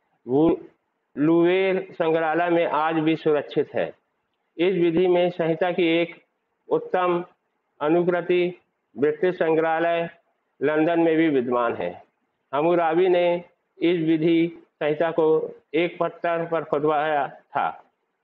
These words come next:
काले रंग के इस पत्थर की ऊंचाई लगभग आठ फीट थी। यह विधि संहिता छत्तीस सौ पंक्तियों में लिपिबद्ध की गई थी।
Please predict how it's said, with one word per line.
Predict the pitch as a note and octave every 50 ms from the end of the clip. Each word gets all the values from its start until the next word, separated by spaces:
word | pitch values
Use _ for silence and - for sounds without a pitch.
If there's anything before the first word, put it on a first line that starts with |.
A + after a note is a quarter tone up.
| _ _
काले | D#3+ D#3 E3 F3+ G3 F#3+
रंग | F#3 F3 F3 E3+
के | F3+ F3+
इस | D3 F#2 E3+ F#3 F3+ -
पत्थर | - E3+ D#3+ - F3 E3+ E3+
की | E3+ E3+
ऊंचाई | D#3+ D#3 D#3+ E3 D3 D3+ D#3+ D#3+
लगभग | D3 D3 C#3 B2 D3+ D#3 D3+ - -
आठ | A#2+ C3 C#3 C#3+ C#3+ -
फीट | - D3+ C#3+
थी। | - - - B2+ G#2+ F#2 D#2 - _ _ _ _ _ _ _ _ C3
यह | D3 E3
विधि | E3+ E3 E3 D#3+ E3 F3 E3+
संहिता | E3+ F3 D#3 D#3 D#3+ D3+ D#3 E3+ E3+ E3+ E3+ E3 - - _ _ _ _ _ _ _ _ _ _ _ _ _ _ _ _ _ _ _ _ _ _
छत्तीस | - E3 D#3 D#3 - F#3 F3+ F3 F3+
सौ | F#3+ F3+
पंक्तियों | F3 F3 E3+ D#3 D#3 D3+ D#3+ E3+ E3+ E3+
में | E3 E3+ E3+ E3
लिपिबद्ध | D3 D3 C#3 D#3+ D#3+ E3 D#3+ E3+ E3 E3 D#3+ D#3 E3 - - _
की | - D#3+ D#3 D3
गई | C#3+ C3 C#3
थी। | C3 - - G#2 G2 F#2 -